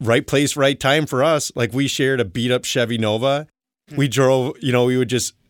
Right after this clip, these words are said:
Speaker 1: we'd s-, go at eight in the morning and we'd stay till they kicked us out.
Speaker 2: So you were both fascinated with computers from the start. Is that right, Ryan?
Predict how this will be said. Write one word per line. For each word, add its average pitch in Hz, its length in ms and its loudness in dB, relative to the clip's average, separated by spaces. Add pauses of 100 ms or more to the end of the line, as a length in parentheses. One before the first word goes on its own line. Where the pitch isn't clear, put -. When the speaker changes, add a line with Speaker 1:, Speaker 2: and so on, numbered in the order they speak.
Speaker 1:
we'd 123 260 -2
s-, - 160 -4
go 131 300 4
at 131 80 4
eight 135 140 4
in 135 80 2
the 127 60 0
morning 147 340 0
and 127 80 0
we'd 92 120 -4
stay 120 280 -2
till 117 420 -2 (120)
they 117 140 -2
kicked - 280 -4
us 127 160 -4
out. 85 320 -2
Speaker 2:
So - 260 2
you 214 200 -2
were 220 140 0
both 190 640 -4 (100)
fascinated 165 800 -2
with 147 280 -6
computers 139 840 -8
from 139 180 -8
the 135 60 -6
start. 123 360 -8
Is - 80 -14
that 117 160 -8
right, 120 220 -6
Ryan? 143 400 -8